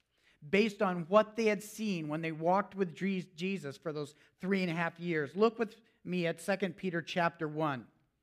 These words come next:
And I want to close kind of our study here with these words.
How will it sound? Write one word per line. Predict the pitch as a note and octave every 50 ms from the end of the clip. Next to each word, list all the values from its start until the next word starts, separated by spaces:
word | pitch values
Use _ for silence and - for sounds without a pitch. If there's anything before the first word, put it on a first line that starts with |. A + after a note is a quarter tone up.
| _ _ _ _ _ _ _ _ _ _ _ _ _ _ _ _ _ _ _ _ _ _ _ _ _ _ -
And | D#3 E3+
I |
want | F#3 G3+
to | G3+ F#3+ - -
close | - G3+ A3 G#3+ G#3+ G#3+ G#3+ -
kind | - F3+ F3 F#3
of | F#3 F3
our | F3+ E3+ E3 D#3+
study | - - - G3+ F#3+ F#3 F#3+
here | F3 D#3 F3 F3+ E3+
with | D#3+ D#3 C#3+
these | C#3 F#3 G3 G3 F#3+ D3+ D#3
words. | D#3 E3 F3 E3+ D#3+ D3 C3 B2 - -